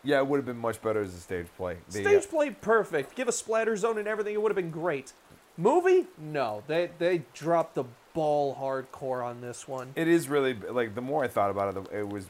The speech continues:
Speaker 1: really, really bad, uh, like, like, almost like bad old kung fu movie, uh, lip syncing type of
Speaker 2: No,
Speaker 1: deal.
Speaker 2: that's at least funny. This was just cringe.
Speaker 1: Okay, so I, it's, okay, so I'm a, obviously I have a, if, if anybody's been watching any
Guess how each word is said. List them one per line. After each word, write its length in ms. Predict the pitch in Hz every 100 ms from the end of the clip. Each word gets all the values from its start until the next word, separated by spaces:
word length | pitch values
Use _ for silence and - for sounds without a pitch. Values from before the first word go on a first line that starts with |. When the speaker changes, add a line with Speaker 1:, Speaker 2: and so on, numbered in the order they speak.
| 92
Speaker 1:
really, 220 | 101 98
really 200 | 98 95
bad, 400 | 85 92 92 95 85 -
uh, 160 | 92 87 -
like, 200 | 98 87 - _ _ -
like, 180 | 95 90
almost 360 | 107 117 113 101
like 180 | 98 78
bad 280 | 92 95 82
old 260 | 90 87
kung 180 | - 92
fu 180 | 90 90
movie, 440 | 87 85 82 85 80 -
uh, 120 | 90
lip 240 | 80 85 85
syncing 360 | - 80 85 82 82
type 140 | - 165
of 40 |
Speaker 2:
No, 220 | 202 175
Speaker 1:
deal. 80 | 151
Speaker 2:
that's 260 | 170 302 -
at 140 | 311
least 260 | 226 190 -
funny. 460 | - - 180 143
This 260 | 139 196 294
was 180 | 403 -
just 280 | 214 - -
cringe. 680 | - - 156 135 107 107 -
Speaker 1:
Okay, 180 | 151
so 160 | 147 165
I, 300 | - 202 - -
it's, 260 | 143 - -
okay, 260 | 147 135 95
so 180 | - 104
I'm 200 | 160 196
a, 160 | 143 101 - _
obviously 380 | 104 107 107 104
I 20 | 101
have 120 | 95
a, 80 | 90 - - - - - 65
if, 80 | 92 - 92 95 -
if 160 | 107 113
anybody's 360 | 135 131 123
been 200 | 107 113 90
watching 320 | 104 101 101 95
any 340 | 117 160 147